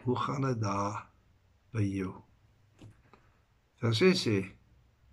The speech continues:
"Elkeen wat kan hoor, moet luister na wat die Gees vir die gemeente sê." 'n Paar sake waarvoor ons kan bid. Is juist dit wat Jesus hier gesê het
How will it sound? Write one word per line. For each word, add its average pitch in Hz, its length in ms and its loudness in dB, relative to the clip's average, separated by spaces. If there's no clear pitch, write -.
"Elkeen 180 380 8
wat 160 160 4
kan 127 180 6
hoor, 104 260 2
moet 110 160 2
luister 131 420 4
na 113 120 2
wat 104 140 4
die 98 120 -2
Gees - 520 -2
vir 107 100 -4
die 107 100 2
gemeente 107 480 0
sê." - 360 -10
'n 110 80 -12
Paar 135 220 2
sake 139 420 4
waarvoor 113 520 0
ons 107 140 -2
kan 98 220 -2
bid. 165 340 0
Is - 80 -14
juist 175 280 4
dit 175 140 0
wat 165 180 0
Jesus 151 380 -2
hier 156 200 0
gesê - 300 -2
het 147 640 -2